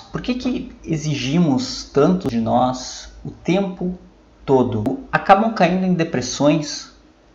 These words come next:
os chamados burnouts, esgotamentos físicos, em busca de mais.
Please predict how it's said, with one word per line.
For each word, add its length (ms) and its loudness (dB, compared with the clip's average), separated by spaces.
os 140 -12
chamados 420 4
burnouts, 1000 2
esgotamentos 760 -4
físicos, 840 -6
em 120 4
busca 360 0
de 100 -4
mais. 600 0